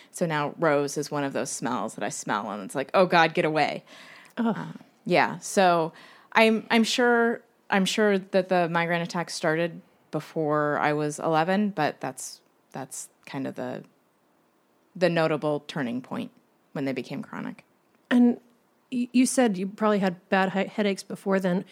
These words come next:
Speaker 2: How would you describe the difference between a headache and a migraine?
Speaker 1: Um, so, well, I say bad headaches because I didn't have a diagnosis, but it, it
Speaker 2: Mm-hmm.
Speaker 1: probably was migraine.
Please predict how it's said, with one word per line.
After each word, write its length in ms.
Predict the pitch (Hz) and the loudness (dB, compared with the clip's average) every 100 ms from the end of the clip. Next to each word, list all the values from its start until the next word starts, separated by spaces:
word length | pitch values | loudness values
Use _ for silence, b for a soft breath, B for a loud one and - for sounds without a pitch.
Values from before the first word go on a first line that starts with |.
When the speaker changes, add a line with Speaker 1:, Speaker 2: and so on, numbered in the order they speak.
| B B B | B B B
Speaker 2:
How 160 | 254 262 | 2 4
would 140 | 247 | 4
you 60 | 247 | 2
describe 440 | 247 - 208 185 | 0 2 2 2
the 40 | |
difference 460 | 180 185 180 180 175 | -2 -2 -2 -2 -2
between 500 | 190 - 190 180 - | -6 -4 -2 -2 -2
a 60 | 180 | -4
headache 400 | 175 180 - 185 | -2 -2 -2 -6
and 100 | 175 | -4
a 20 | |
migraine? 440 | 170 175 165 190 - _ b b b b b b - | -4 -4 -8 -10 -14 _ b b b b b b 0
Speaker 1:
Um, 500 | 226 226 220 220 214 - _ _ _ _ _ _ _ _ _ _ _ _ _ _ _ _ _ _ _ _ | 2 4 4 2 0 -8 _ _ _ _ _ _ _ _ _ _ _ _ _ _ _ _ _ _ _ _
so, 440 | - - 262 240 - | -2 4 6 8 8
well, 140 | 226 | 8
I 80 | 220 | 8
say 240 | 226 277 | 6 4
bad 260 | 214 196 185 | 8 6 6
headaches 360 | 202 180 180 - | 4 2 2 -2
because 220 | 180 160 | 0 0
I 60 | |
didn't 200 | 156 156 | 2 0
have 160 | 170 160 | -2 0
a 60 | 160 | 2
diagnosis, 600 | 147 143 139 147 175 - | 2 2 -2 -4 -6 -2
but 140 | 156 | -2
it, 160 | - - | -2 -4
it 180 | - 180 | 0 0
Speaker 2:
Mm-hmm. 140 | 175 180 | -2 0
Speaker 1:
probably 340 | 214 196 175 | 4 4 2
was 320 | 170 170 165 | 4 2 2
migraine. 560 | 170 139 135 120 120 | 0 0 0 -4 -6